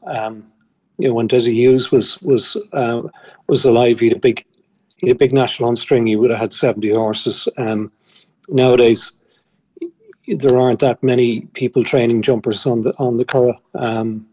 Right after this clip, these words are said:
so, you know, we've, we've kind of Rolls-Royce facilities and, and, um, you know, you're, you're not having to fight your way to get onto, get onto the gallop. <laughs>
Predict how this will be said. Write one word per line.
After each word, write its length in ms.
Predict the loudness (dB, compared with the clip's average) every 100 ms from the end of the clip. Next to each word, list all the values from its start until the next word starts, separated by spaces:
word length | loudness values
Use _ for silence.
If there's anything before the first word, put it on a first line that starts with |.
| _ _ _ -20 _ _ _ _ _ _ _ _ _
so, 580 | -8 0 4 4 4 0 _ _ -10
you 140 | -4
know, 120 | -2
we've, 240 | 0 -2 -4
we've 200 | -6 -6
kind 200 | -6 -2
of 80 | 2
Rolls-Royce 540 | 4 4 2 2 2 -2
facilities 720 | -6 0 2 2 -2 -6 -4
and, 280 | -2 -4 -6
and, 400 | -6 -4 -2 0
um, 360 | 0 0 -4 _ _ _ -20 _ _ _
you 140 | -4 0
know, 160 | 2
you're, 240 | 4 2 2
you're 160 | 2
not 220 | 4 2 0
having 280 | -2 -4
to 220 | -2 -2 -4 _ _ _ _ _ _ _ -14 -12 -10 -10
fight 380 | -6 2 2 4
your 100 | 4
way 160 | 6 4
to 140 | 2
get 120 | 2
onto, 340 | 2 -2 -2 -4 -6 -8
get 120 | -4 -2
onto 240 | -2 -4
the 100 | -4
gallop. 360 | 0 0 -2
<laughs> 60 | -8